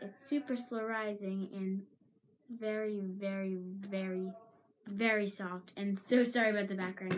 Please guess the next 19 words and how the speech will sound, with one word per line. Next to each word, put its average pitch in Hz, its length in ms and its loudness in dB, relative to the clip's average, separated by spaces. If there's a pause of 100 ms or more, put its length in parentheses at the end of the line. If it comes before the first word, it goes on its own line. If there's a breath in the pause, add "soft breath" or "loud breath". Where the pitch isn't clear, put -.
noises. 185 380 -8 (680 soft breath)
There's 214 240 -4
a 196 60 -2
lot 185 240 -4
of 185 100 -8
them. 185 320 -6 (880)
So 208 100 -10
yeah. 202 300 -4 (1120)
Their 190 140 -6
shipping 202 640 -6 (680)
is 196 120 -6
so - 240 -4
fast. - 460 -16 (300 soft breath)
But - 120 -4
anyway, 254 460 8 (320 soft breath)
stay 339 320 6
tuned 320 320 6
for 277 200 6
that. 349 460 12